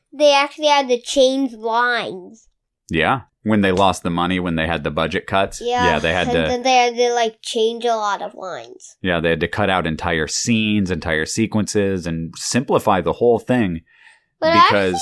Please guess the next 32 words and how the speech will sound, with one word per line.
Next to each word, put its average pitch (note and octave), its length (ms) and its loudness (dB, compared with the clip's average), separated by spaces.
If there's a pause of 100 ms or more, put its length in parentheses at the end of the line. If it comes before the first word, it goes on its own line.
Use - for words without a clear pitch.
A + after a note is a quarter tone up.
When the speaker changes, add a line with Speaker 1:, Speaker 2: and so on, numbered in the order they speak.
(120)
Speaker 1:
still F#4+ 500 0
really E4+ 380 0
cool. C#4+ 520 -4
Speaker 2:
Yeah, E3+ 220 4
I A#2 100 2
think D3+ 200 -2
it's B2+ 100 0
great. C3+ 300 4
I G#2+ 40 0
mean, A#2 240 4
most C#3+ 240 4
Speaker 1:
I D4 60 4
Speaker 2:
of E4+ 60 4
the F4+ 80 4
Speaker 1:
like - 80 2
Speaker 2:
middle - 180 4
Speaker 1:
that C5+ 160 8
Speaker 2:
stuff - 260 4
Speaker 1:
Bruno F#4+ 560 2
turns D#4 380 -2
into, E4+ 320 0
like, D4+ 260 2
a C4+ 100 4
lumpy B3+ 760 -2
goblin. B3 880 4
Speaker 2:
<laughs> A#2+ 60 4
Yeah, G2 300 2
he G2 60 2
does. F#2 400 0
Speaker 1:
<laughs> - 0 -
It's C#4 240 -8
so C#4+ 300 0